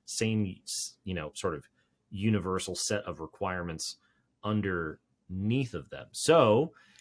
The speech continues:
in the lead up to, yeah, so in the lead up to C M M C, uh, dibcac has been basically going through this process of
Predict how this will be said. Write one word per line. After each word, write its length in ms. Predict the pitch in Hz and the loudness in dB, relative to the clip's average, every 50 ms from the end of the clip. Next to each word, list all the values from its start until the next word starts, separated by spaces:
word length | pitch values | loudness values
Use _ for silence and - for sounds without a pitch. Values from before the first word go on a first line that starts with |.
| - _ _ _ _ _ _ - | -20 _ _ _ _ _ _ 4
in 180 | 131 139 135 127 | 6 6 8 6
the 100 | 113 107 | 6 4
lead 380 | 101 107 143 180 208 220 202 | 4 4 2 4 4 6 6
up 260 | 156 147 175 175 - - | 6 6 4 2 -2 -6
to, 500 | - - 131 117 110 110 113 135 160 - | -2 2 4 4 4 4 4 2 2 0
yeah, 200 | - 104 87 82 | -2 -2 -2 -2
so 140 | - - 113 | 0 0 2
in 80 | 110 110 | 2 4
the 60 | 107 | 2
lead 380 | 104 110 131 170 202 226 214 | 2 2 2 2 2 4 6
up 260 | 151 139 160 - - - | 6 6 4 2 -2 -4
to 260 | - - 120 117 110 | 0 2 2 2 2
C 240 | - - - 107 107 | 0 0 0 0 0
M 120 | 104 101 | 0 0
M 100 | 95 92 | -2 -2
C, 520 | 90 - - - 80 80 82 95 117 139 - _ _ _ _ _ _ _ - | -4 -6 -6 -6 -6 -6 -6 -8 -8 -10 -12 _ _ _ _ _ _ _ -2
uh, 200 | 110 104 104 104 | 0 0 0 -2
dibcac 640 | 87 - 113 131 131 127 - 120 123 120 113 - - | -2 0 0 0 0 0 0 2 2 2 2 0 -2
has 120 | 98 85 | -6 -4
been 380 | - - 107 101 98 101 104 - _ _ _ _ _ _ | -2 -2 -2 0 -2 -4 -6 -10 _ _ _ _ _ _
basically 400 | - 104 104 101 - - 101 95 | -2 -2 -2 -2 -4 -6 -6 -6
going 380 | 85 101 92 95 98 104 104 95 | -4 -4 -2 -2 -2 -2 -4 -6
through 320 | - - - 90 90 87 | -8 -8 -6 -4 -4 -4
this 180 | 85 87 - - | -4 -6 -8 -8
process 520 | - - 87 85 85 - - 87 - - | -6 -2 -2 -2 -2 -2 -4 -6 -6 -6
of 180 | 90 85 80 | -6 -8 -8